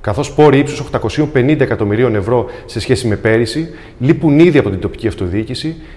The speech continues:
την ίδια στιγμή που πλήθος έργων σε όλη τη χώρα έχουν οδηγηθεί σε κατάργηση, πάγωμα και αδικαιολόγητες καθυστερήσεις. Οι υποσχέσεις Νέας Δημοκρατίας για μπουλντόζες, επενδύσεις και ενίσχυση της μεσαίας τάξης διαψεύδονται παταγωδώς.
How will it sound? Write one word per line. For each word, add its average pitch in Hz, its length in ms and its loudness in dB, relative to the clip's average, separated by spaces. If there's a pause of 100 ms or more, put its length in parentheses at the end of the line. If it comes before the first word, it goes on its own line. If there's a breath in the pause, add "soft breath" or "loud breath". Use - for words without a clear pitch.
(120 loud breath)
την 127 140 2
ίδια 165 180 8
στιγμή 127 500 0 (240 loud breath)
που 139 120 -2
πλήθος 180 360 2
έργων 170 200 4
σε 160 140 0
όλη 165 220 8
τη 165 100 -2
χώρα 123 380 0 (280)
έχουν 143 240 0
οδηγηθεί 131 340 -2
σε - 120 -4
κατάργηση, 127 680 0 (300)
πάγωμα 135 540 2 (180)
και 139 100 2
αδικαιολόγητες 120 540 4
καθυστερήσεις. - 680 -6 (1080)
Οι 117 60 0
υποσχέσεις 135 460 0
Νέας 139 200 2
Δημοκρατίας 123 560 0
για 110 120 0
μπουλντόζες, 113 800 2 (240 loud breath)
επενδύσεις 120 880 0 (240 loud breath)
και 127 180 4
ενίσχυση 131 460 2
της 120 120 -6
μεσαίας 117 340 0
τάξης 127 520 -2 (260 loud breath)
διαψεύδονται 135 600 2
παταγωδώς. 107 720 0